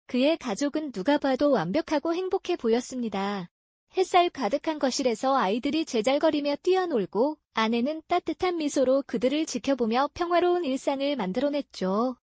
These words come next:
가족 여행에서 찍은 사진 속에는 환하게 웃는 네 사람의 모습이 담겨 있었고 그들의 행복은 마치 영원히 지속될 것처럼 견고해 보였습니다. 주변 사람들은 민준 씨를 성공적인 사업가이자 다정한 남편,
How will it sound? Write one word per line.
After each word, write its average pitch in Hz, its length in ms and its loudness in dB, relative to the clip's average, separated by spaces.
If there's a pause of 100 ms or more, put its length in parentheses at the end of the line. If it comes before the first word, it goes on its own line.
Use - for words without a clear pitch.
(180)
가족 311 380 -4
여행에서 302 460 -2
찍은 330 320 -2
사진 359 320 -2
속에는 277 540 -2 (180)
환하게 381 440 0
웃는 285 360 -4
네 254 100 -2
사람의 359 400 2
모습이 269 440 -2
담겨 233 320 0
있었고 254 600 -2 (180)
그들의 311 380 0
행복은 339 460 -2
마치 247 340 -2
영원히 269 400 0
지속될 339 500 -2
것처럼 294 520 -2
견고해 311 460 0
보였습니다. 220 880 -2 (440)
주변 302 300 0
사람들은 330 600 -2
민준 226 340 -2
씨를 320 340 -2
성공적인 349 640 -4
사업가이자 294 680 2
다정한 254 500 -2
남편, 240 540 -4